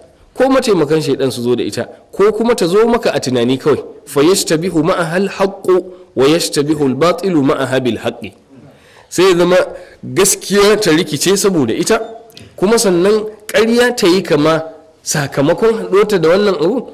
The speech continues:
sai ta yi kama bil haqqi da gaskiya. Ai kun gane larabcin nan? Yawwa. Ma'ana, fa yashtabihu ma'aha al-haqqu. In ta haɗu tare da gaskiya,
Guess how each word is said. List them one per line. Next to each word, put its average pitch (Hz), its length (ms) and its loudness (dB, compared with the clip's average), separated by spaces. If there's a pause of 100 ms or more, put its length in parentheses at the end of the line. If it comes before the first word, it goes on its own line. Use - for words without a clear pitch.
sai 180 180 2
ta 175 120 0
yi 156 200 2
kama 143 360 0
bil 143 180 0
haqqi 135 260 -4
da 113 100 -6
gaskiya. 98 340 -12 (800)
Ai 156 80 0
kun 170 200 0
gane 170 220 2
larabcin 120 460 -2
nan? 98 320 -8 (200)
Yawwa. 92 300 -8 (720)
Ma'ana, 147 480 0 (440)
fa - 200 -2
yashtabihu 190 760 2
ma'aha 165 400 0
al-haqqu. 127 600 -4 (360)
In 240 300 2
ta 240 140 -4
haɗu 190 400 -2
tare 135 400 0
da 127 100 -2
gaskiya, 113 580 -2